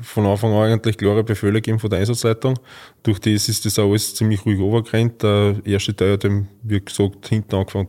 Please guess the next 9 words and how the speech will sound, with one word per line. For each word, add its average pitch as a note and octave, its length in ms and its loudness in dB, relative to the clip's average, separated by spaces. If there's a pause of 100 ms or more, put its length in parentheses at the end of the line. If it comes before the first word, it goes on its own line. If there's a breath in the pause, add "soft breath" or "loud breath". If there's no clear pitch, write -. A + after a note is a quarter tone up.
da F2 120 -6
zum F#2 180 -6
Gasflaschen G2+ 600 -2
kühlen, G2 320 0 (200)
Drehleiter G2+ 400 0
ist F#2+ 120 -4
aufgestellt F#2+ 340 -2
worden, F#2 300 2
eine F#2 100 0